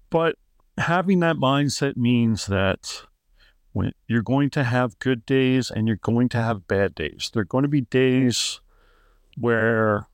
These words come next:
your computer's just gonna kick your ass. You're trying to do something simple with your website, and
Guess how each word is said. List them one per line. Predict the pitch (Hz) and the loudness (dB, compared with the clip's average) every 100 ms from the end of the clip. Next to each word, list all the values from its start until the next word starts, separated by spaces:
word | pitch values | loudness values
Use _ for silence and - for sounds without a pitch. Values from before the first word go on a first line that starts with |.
| _ _ | _ _
your | - 120 143 | -10 -2 -2
computer's | 127 - 127 - 156 135 101 - | -2 -4 -4 0 2 2 0 -4
just | 101 - | -4 -4
gonna | 107 | -6
kick | - - - - | -4 -6 -6 -2
your | 107 90 | 0 0
ass. | - - - - _ _ _ - | -2 -6 -10 -12 _ _ _ -4
You're | 120 | -4
trying | - 139 147 | 0 0 2
to | 135 | 0
do | 110 135 | 2 0
something | 123 - 127 143 123 | 2 -2 -2 0 0
simple | - - 123 135 123 | 0 -2 -2 0 2
with | 120 - | 0 0
your | 117 | 0
website, | 110 110 - 120 113 113 _ _ _ _ _ _ | 0 -2 -2 0 0 -2 _ _ _ _ _ _
and | 123 117 113 113 107 | -2 0 2 2 0